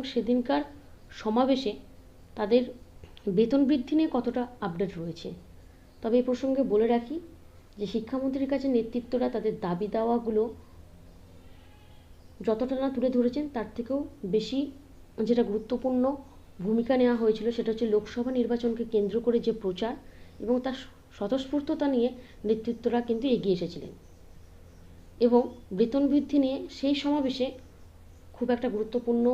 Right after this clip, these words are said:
সদর্থক কিন্তু আলোচনা হয়নি, বা এই মুহূর্তে সেই সমাবেশে কিন্তু বেতন বৃদ্ধি নিয়ে কোনো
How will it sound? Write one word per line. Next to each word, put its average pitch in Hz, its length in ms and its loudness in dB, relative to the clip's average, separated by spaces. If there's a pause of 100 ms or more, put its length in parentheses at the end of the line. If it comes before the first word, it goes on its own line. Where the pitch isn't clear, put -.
(140)
সদর্থক 233 580 -4
কিন্তু 233 320 0 (540)
আলোচনা 214 320 -2 (120)
হয়নি, 190 300 -4 (380)
বা 190 120 0 (280)
এই 277 160 4
মুহূর্তে 330 360 2 (920)
সেই 269 280 2
সমাবেশে 294 460 0
কিন্তু 247 260 0 (1000)
বেতন 214 300 4
বৃদ্ধি 247 320 0
নিয়ে 247 220 4 (960)
কোনো 226 160 0